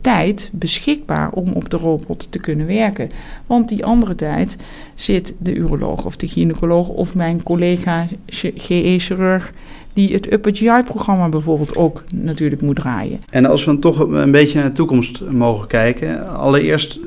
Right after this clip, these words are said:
Speaker 2: gaan we dan alles doen met de robot? Of, of zie je daar toch eens, blijft de, eh, laparoscopie,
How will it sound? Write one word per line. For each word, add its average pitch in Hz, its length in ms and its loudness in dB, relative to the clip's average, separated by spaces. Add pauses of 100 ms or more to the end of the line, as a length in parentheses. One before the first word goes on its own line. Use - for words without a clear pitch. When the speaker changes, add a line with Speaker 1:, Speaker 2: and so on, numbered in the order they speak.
(140)
Speaker 2:
gaan - 280 2
we 139 60 4
dan 135 320 4 (580)
alles 160 360 6
doen 139 160 4
met 131 140 2
de 131 60 2
robot? 165 500 2
Of, - 340 -6
of 120 200 -6
zie - 180 0
je 135 60 6
daar 120 140 4
toch 131 180 2
eens, - 220 -2 (380)
blijft 147 320 4
de, 123 260 -2 (120)
eh, 113 280 0
laparoscopie, 123 760 2